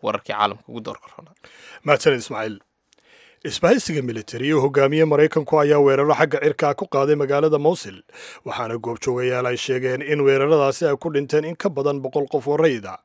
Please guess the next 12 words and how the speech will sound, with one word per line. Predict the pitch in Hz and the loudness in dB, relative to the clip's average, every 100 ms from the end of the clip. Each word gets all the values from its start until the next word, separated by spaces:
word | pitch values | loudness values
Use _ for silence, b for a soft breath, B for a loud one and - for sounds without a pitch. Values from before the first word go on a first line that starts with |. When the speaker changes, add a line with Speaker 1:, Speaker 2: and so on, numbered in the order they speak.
| _ B B B | _ B B B
Speaker 2:
Howlgalkan | 131 143 - - 123 110 | -6 2 0 0 -6 -6
ayaa | 127 120 | -4 -2
ciidamadani | 131 139 147 139 135 | -2 0 -2 -2 -2
ay | 135 | -2
rabaan | 127 131 135 143 | -2 -2 -2 0
inay | 139 | 0
magaalada | 135 135 143 147 | 0 0 0 0
Mosul | 139 156 160 | 0 -2 -2
kaga | 139 139 151 | -4 -2 -2
qabsadaan | 135 - 143 139 135 131 | -4 -4 -2 -2 -2 -2
kooxda | - 135 139 139 | -2 -2 -2 0
isis. | 165 110 101 - | -2 -4 -16 -20